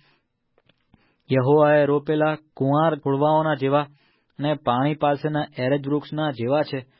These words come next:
તેની ડોલમાંથી પાણી વહેશે, અને ઘણા પાણીઓમાં તેનું બીજ રહેશે, અને તેનો રાજા અગાગના કરતાં મોટો થશે,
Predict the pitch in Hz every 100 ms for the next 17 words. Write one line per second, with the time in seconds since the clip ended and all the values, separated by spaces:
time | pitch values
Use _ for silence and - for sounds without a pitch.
0 | _ _ _ _ 127 143 143 135 139 143
1 | 143 143 147 143 123 147 127 113 110 151
2 | 151 - _ _ - 131 147 131 120 127
3 | 147 143 131 135 151 147 143 135 139 143
4 | 127 151 127 113 113 147 139 _ _ _
5 | _ _ 120 135 143 143 131 120 123 143
6 | 151 151 _ _ _ - 113 127 139 147
7 | 151 151 147 131 147 143 120 113 165 143
8 | 113 127